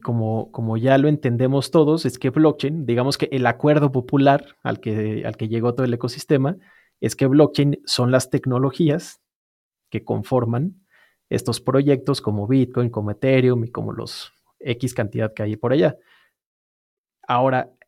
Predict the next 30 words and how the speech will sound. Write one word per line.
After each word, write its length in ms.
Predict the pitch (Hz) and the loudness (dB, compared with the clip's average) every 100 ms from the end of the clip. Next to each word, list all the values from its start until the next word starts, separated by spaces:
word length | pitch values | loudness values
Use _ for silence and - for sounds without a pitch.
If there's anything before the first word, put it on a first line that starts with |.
| _ | _
el 160 | - 117 | -10 -10
siguiente 460 | - 127 139 135 165 | -8 -6 -6 -2 0
paso, 460 | 180 160 151 - - | 2 2 0 -8 -6
ese 200 | 127 156 | -4 -4
es 60 | |
como 200 | - 120 | -6 -6
ya 80 | 120 | -4
el 80 | 131 | -4
primer 260 | 131 135 135 | -4 -2 -2
acuerdo. 380 | 131 110 113 _ _ _ _ _ _ | -2 -4 -6 _ _ _ _ _ _
Blockchain 420 | 117 123 151 175 | -2 0 2 2
son 160 | 151 135 | 2 2
todas 140 | 139 | 2
las 140 | 131 120 | 2 0
tecnologías 640 | 117 113 113 117 180 190 | -4 -2 -2 2 4 4
que 100 | 190 | 0
están 240 | 117 123 117 | -6 -4 -2
detrás 300 | 117 120 120 | -2 0 -2
de 60 | |
estos 220 | 117 117 | -4 -8
proyectos. 520 | - 113 107 - - - _ _ _ _ _ _ _ | -10 -8 -8 -10 -20 -20 _ _ _ _ _ _ _
Ahora, 220 | - 117 117 | 0 0 0
el 100 | 113 | -4
siguiente 440 | - 131 135 147 | -2 0 2 0
punto 380 | - 170 - 139 | 2 2 4 2
es, 220 | 131 - _ _ _ _ _ _ | 2 -2 _ _ _ _ _ _
¿cuáles 320 | - 110 117 120 | -2 0 2 0
son 160 | 120 | 0
esas 180 | 113 117 | -2 -4
tecnologías? 580 | 135 139 151 262 170 | -4 -2 -2 -2 -4